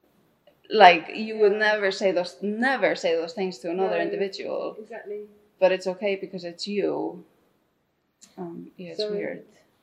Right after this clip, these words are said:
Speaker 2: so you're saying that a lot of girls contacted you on Instagram when you put that post up about your own struggles with body image. Do you think that that's something that happens across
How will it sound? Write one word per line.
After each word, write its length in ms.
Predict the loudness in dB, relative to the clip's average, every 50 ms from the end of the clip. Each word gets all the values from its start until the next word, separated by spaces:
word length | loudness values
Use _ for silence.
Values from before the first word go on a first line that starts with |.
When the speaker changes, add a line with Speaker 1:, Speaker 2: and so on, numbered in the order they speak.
| _
Speaker 2:
so 120 | -2 -2 0
you're 160 | 0 0 -4 -4 -4
saying 160 | -4 -4 -2 -2
that 200 | -2 -2 -4 -6 -10 -16 -20 -20 _ _ _ _ _ _ _ _ _ _ _ _ _ _ _ _ _ _ _ _ _ _ _ _ -4
a 60 | 0
lot 120 | 2 2 2 2
of 60 | 0
girls 400 | -2 -2 -2 -2 -4 -8 -10 -12
contacted 580 | -14 -10 -10 -10 -8 -8 -10 -10 -10 -12 -8 -4
you 220 | -2 -2 -2 -2
on 80 | -4 -6
Instagram 680 | -8 -10 -10 -10 -12 -10 -8 -8 -8 -8 -10 -12 -14 -16 -20 _ _ _ _
when 220 | -4 -2 -2 -2 -2
you 140 | -6 -8
put 160 | -8 -10 -6 -2
that 200 | -2 -4 -2 -2
post 320 | -4 -4 -4 -4 -10 -14
up 300 | -14 -12 -12 -12 -14 -14
about 280 | -10 -8 -8 -8 -8 -10 -12 -20 _ _ -2
your 180 | 0 0 0 0
own 340 | -2 -4 -6 -8 -10 -14 -16 -16
struggles 440 | -18 -10 -4 -4 -4 -4 -6 -16 -16
with 120 | -18 -20 -20 _ _ _ _ _
body 280 | -8 -8 -6 -6 -6 -8
image. 460 | -10 -12 -16 -18 -18 -16 -14 -16 -16 -16 _
Do 100 | -10 -10
you 40 | -6
think 200 | -6 -6 -6 -2 0
that 300 | 0 0 0 -4 -16 -20 _ _ -4
that's 200 | -4 -2 -2 -4
something 280 | -8 -12 -10 -10 -12 -12 -10
that 220 | -10 -10 -10 -10 -12
happens 500 | -18 -18 -12 -10 -10 -10 -10 -14 -18 _ _ _ _ _ _ _ _ _ _ _ -20
across 480 | -10 -2 -2 -2 -2 -2 -8 -18 -20